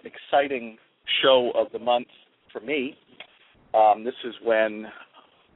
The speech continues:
I and, um, several parents who have some experience in parenting challenging kids get together on the phone and talk about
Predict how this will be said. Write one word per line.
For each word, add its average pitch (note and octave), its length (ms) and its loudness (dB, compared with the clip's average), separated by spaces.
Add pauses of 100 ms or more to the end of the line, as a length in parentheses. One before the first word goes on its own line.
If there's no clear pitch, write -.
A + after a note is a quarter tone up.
I G#2+ 480 4 (180)
and, A2+ 360 0
um, A2 360 2 (600)
several D#3+ 420 2 (100)
parents D#3 380 0 (100)
who D3+ 220 -6
have D3 260 0
some D#3 140 -12
experience D#3 720 -4
in A#2 320 -4 (720)
parenting C#3+ 600 0 (120)
challenging C3+ 500 0
kids E3 300 -2 (120)
get - 160 -6
together B2+ 400 0
on A#2 120 4
the G#2+ 80 -6 (100)
phone C#3 300 2
and A2 180 -8 (180)
talk B2+ 240 0
about B2 320 2